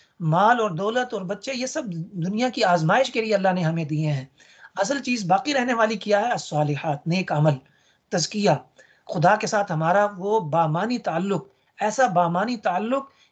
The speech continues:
कि जो हमें अपनी ज़िंदगी का मकसद याद कराता रहे। और ज़िंदगी का मकसद सिर्फ ये है, मेरी ज़िंदगी का मकसद तेरे दीन की सरफराजी, मैं इसीलिए मुसलमान, मैं इसीलिए नमाजी। और किसी शायर ने कहा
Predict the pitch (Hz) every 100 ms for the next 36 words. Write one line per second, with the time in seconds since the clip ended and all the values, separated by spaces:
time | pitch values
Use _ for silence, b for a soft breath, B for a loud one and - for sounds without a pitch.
0 | - 196 240 208 220 240 226 220 247 165
1 | 185 185 202 262 254 196 160 196 - -
2 | 247 226 - _ _ _ _ 156 147 175
3 | 254 - 180 156 156 147 131 - _ _
4 | _ 175 147 180 220 220 226 196 185 190
5 | - 202 - 185 175 160 190 175 202 -
6 | b b 170 170 156 208 185 190 185 170
7 | 185 - 226 - 170 160 160 185 156 170
8 | 143 156 147 160 185 196 b b - 170
9 | 185 156 190 185 190 151 180 185 202 233
10 | - B B 185 165 190 170 170 151 143
11 | 139 147 143 _ B B 185 165 180 208
12 | 185 - 185 190 185 175 175